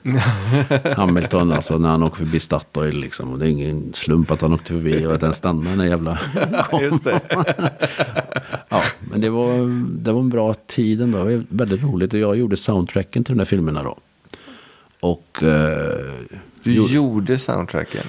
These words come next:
Speaker 2: Alltså, inte spela in.
Speaker 1: Nej.
Speaker 2: Jag, jag såg till vilka låtar som kom med på soundtracken, liksom. Och, och, eh, ja. Jätteroligt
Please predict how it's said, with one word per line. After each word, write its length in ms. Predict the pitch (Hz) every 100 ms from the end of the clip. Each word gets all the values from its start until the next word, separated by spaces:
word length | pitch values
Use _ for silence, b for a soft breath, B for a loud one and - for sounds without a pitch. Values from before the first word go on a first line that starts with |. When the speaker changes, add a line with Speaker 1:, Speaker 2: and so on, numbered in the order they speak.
| -
Speaker 2:
Alltså, 380 | 113 127 131 110 101 92 -
inte 220 | 120 90
spela 240 | - 117
in. 240 | 98 64 -
Speaker 1:
Nej. 220 | - 82 95 -
Speaker 2:
Jag, 80 | 104
jag 80 | 95
såg 160 | 104
till 160 | - 90
vilka 200 | 90 92
låtar 420 | 104 101 80 -
som 180 | - 101
kom 200 | 117 101
med 260 | 87 90 -
på 240 | 87 82
soundtracken, 720 | - 85 82 - 80 - -
liksom. 420 | 80 - - 73 80
Och, 260 | 80 90 B B B B B B - -
och, 400 | 87 85 90 87
eh, 240 | 87 90 92 B B B B B B B B B
ja. 240 | - - - - _ _ _ b b b b b b _ -
Jätteroligt 1080 | 85 113 117 - 90 90 107 110 - -